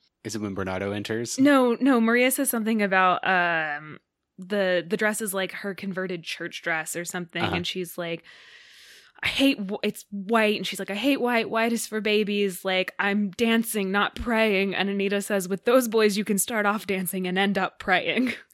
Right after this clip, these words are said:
Speaker 1: Oh my God. I
Speaker 2: So,
Speaker 1: also <laughs>
Speaker 2: the one-liners
Speaker 1: wrote
Speaker 2: and the
Speaker 1: that
Speaker 2: dialogue
Speaker 1: one
Speaker 2: in
Speaker 1: up.
Speaker 2: that scene are really good. And it does a really nice job of, like, kind of setting up the Anita and Maria dynamic
Speaker 1: Mm-hmm.
Speaker 2: and both of their characters, where Maria's kind of this, like,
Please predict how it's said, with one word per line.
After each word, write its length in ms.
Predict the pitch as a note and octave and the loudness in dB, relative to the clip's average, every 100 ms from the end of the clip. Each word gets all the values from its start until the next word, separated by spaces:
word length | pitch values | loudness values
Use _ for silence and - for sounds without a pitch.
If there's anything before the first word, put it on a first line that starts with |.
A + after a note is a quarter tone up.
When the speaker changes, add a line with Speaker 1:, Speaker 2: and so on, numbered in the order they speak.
| _ - | _ -2
Speaker 1:
Oh 120 | A2 | 0
my 160 | F#2 F2 | -2 -4
God. 260 | F2+ F2 - | -6 -6 -6
I 140 | G#2 | -8
Speaker 2:
So, 180 | - - G#3 | -2 4 6
Speaker 1:
also 460 | A#2 - - G#3 - | 6 4 0 0 4
<laughs> 60 | |
Speaker 2:
the 60 | B3 | 4
one-liners 580 | A#3+ B3+ C#4 B3+ B3 G3 | 6 6 6 6 6 2
Speaker 1:
wrote 40 | |
Speaker 2:
and 100 | G#3 | 0
the 60 | F#3+ | 0
Speaker 1:
that 20 | G3 G#3 | 2 2
Speaker 2:
dialogue 180 | G3+ | 2
Speaker 1:
one 140 | G#3 G3 | 2 2
Speaker 2:
in 60 | |
Speaker 1:
up. 140 | F#3+ - | 0 0
Speaker 2:
that 60 | |
scene 180 | G#3 F#3+ | -4 -4
are 80 | F3+ | -4
really 320 | F3 F3+ F3 | -4 -4 -4
good. 400 | F3 D4 C#4 C4+ | 0 2 4 2
And 160 | - A3+ | 0 -4
it 60 | |
does 120 | G#3 G3+ | -4 -6
a 60 | |
really 220 | G3+ A#3+ | -4 0
nice 200 | A3+ A3 | 2 0
job 220 | G#3 F#3+ F#3 | 0 -2 -2
of, 100 | F3 | -2
like, 160 | F3 | -4
kind 200 | - F#3+ | -4 -6
of 100 | F3+ | -4
setting 320 | - F3+ F3+ | -4 -4 -2
up 160 | F3+ - | -4 -6
the 140 | F#3 | -6
Anita 260 | F3 F3 E3+ | -4 -4 -6
and 180 | E3+ E3+ | -6 -8
Maria 400 | E3 E3 E3+ E3 | -8 -8 -6 -6
dynamic 640 | E3 E3+ D#3+ D#3+ D#3+ A2 | -6 -6 -6 -6 -2 -2
Speaker 1:
Mm-hmm. 60 | F3+ | -2
Speaker 2:
and 140 | F3 | -2
both 180 | G3 G#3 | -2 0
of 120 | A3 | 0
their 120 | F#3 F3+ | 0 -2
characters, 600 | - F3 F3 F3+ F3 F3 | -2 -2 -2 -4 -6 -6
where 160 | F3 | -8
Maria's 320 | E3+ E3 E3 - | -6 -6 -8 -8
kind 220 | E3+ E3 | -10 -8
of 60 | |
this, 220 | E3 E3 - | -8 -10 -8
like, 300 | E3 E3 | -8 -8